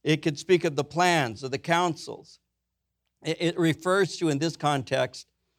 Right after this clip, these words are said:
uh, how you speak to or you reply to someone. So the thought that he's giving to us is it's good to be quick to hear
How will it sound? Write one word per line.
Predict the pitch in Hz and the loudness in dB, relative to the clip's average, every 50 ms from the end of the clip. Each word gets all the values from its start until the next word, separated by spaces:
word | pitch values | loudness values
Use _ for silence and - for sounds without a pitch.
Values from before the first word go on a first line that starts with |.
| _ _ _ _ - - | _ _ _ _ -6 -2
uh, | 135 135 | 0 0
how | 135 151 170 180 180 | 2 4 4 4 4
you | 175 175 156 143 | 4 4 2 0
speak | 131 - - - - 220 226 233 190 _ - | 0 -2 -8 -10 -10 -8 -8 -8 -10 _ -10
to | - 170 160 156 156 | -4 -2 -2 -2 -2
or | 151 - 151 151 | -2 0 0 0
you | 151 151 143 | 0 0 0
reply | 143 147 143 143 - - 170 180 196 208 214 196 175 139 107 92 92 _ _ _ _ _ _ _ _ _ _ _ _ _ - | 0 -2 -2 -4 -8 -6 -2 0 2 2 4 4 2 2 0 -2 -8 _ _ _ _ _ _ _ _ _ _ _ _ _ -4
to | 156 | -4
someone. | 143 - - 151 139 135 120 101 92 - - - _ _ _ _ _ _ _ _ _ _ _ _ _ _ _ _ | -2 2 4 4 4 4 2 -4 -6 -10 -18 -20 _ _ _ _ _ _ _ _ _ _ _ _ _ _ _ _
So | - - 175 165 160 | -4 0 2 2 4
the | 151 160 | 2 0
thought | - - 208 208 226 233 - | 0 2 2 4 4 2 2
that | 214 190 170 | 2 2 2
he's | 180 170 139 135 | 2 0 0 2
giving | 151 185 190 180 180 160 | 2 2 4 4 2 -2
to | 139 147 131 | -2 -2 -2
us | 127 127 139 139 - 160 | 0 0 0 0 -2 -6
is | 151 120 | -8 -8
it's | 139 156 139 - - | -8 -10 -10 -10 -8
good | - 165 190 208 170 160 | -2 -2 -2 0 -2 -4
to | 175 | -2
be | 160 165 156 143 | 0 0 0 -2
quick | - - - 220 220 220 - - | -2 0 2 2 2 2 -2 -6
to | 170 160 | -6 -4
hear | 135 131 190 226 202 147 131 131 131 135 | -2 0 0 2 2 2 0 -2 -6 -10